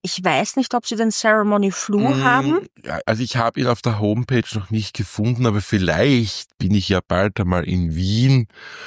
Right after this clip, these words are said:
Speaker 2: und werde mal fragen, ob sie den vielleicht für mich irgendwie organisieren können.
Speaker 1: Würde ich unbedingt, weil ich hatte mit denen nämlich auch schon mal Regalion zum
Speaker 2: Mhm.
Speaker 1: Thema und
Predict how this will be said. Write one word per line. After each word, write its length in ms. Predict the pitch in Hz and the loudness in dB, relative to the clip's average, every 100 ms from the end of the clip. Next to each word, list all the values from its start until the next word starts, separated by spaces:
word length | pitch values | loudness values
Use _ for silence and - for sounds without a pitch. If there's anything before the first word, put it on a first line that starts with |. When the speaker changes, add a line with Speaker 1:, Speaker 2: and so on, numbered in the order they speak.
| - - - | -18 -18 -4
Speaker 2:
und 180 | 95 | 0
werde 200 | 87 87 | 2 2
mal 160 | 95 90 | 0 0
fragen, 460 | - - 71 80 101 | -4 -6 -4 -2 -4
ob 200 | - - | -4 -6
sie 120 | 90 | -6
den 200 | 82 80 | -6 -8
vielleicht 340 | - 80 82 | -8 -8 -8
für 160 | - 85 | -8 -10
mich 460 | 82 80 - - - | -8 -10 -12 -14 -10
irgendwie 480 | 80 82 - 76 | -6 -8 -6 -8
organisieren 800 | - 78 80 78 - 82 78 73 | -6 -8 -8 -8 -8 -4 -2 -4
können. 540 | - - - - - - _ _ _ | -8 -10 -10 -12 -14 -20 _ _ _
Speaker 1:
Würde 340 | 190 170 294 302 | 2 4 4 2
ich 160 | - | 0
unbedingt, 640 | - 226 208 - 151 139 - | 0 2 2 0 -2 -4 -6
weil 960 | 185 185 185 190 196 196 196 196 202 175 _ _ | 0 2 4 4 4 4 2 2 0 -2 _ _
ich 220 | 196 - | -12 -4
hatte 260 | 214 - 247 | -4 0 0
mit 200 | 240 233 | 0 0
denen 200 | 226 233 | 0 0
nämlich 380 | 226 226 - | 0 -2 -2
auch 180 | - 196 | 0 0
schon 300 | - 285 262 | -2 -4 -2
mal 260 | 254 254 262 - - 262 | 2 2 2 -4 -12 -2
Regalion 540 | 226 226 233 220 214 233 | 0 2 0 2 2 2
zum 200 | - 247 | 0 -4
Speaker 2:
Mhm. 40 | |
Speaker 1:
Thema 420 | 220 240 214 220 269 - _ - | -2 0 2 4 2 -4 _ -2
und 440 | 214 214 208 208 | 0 2 2 0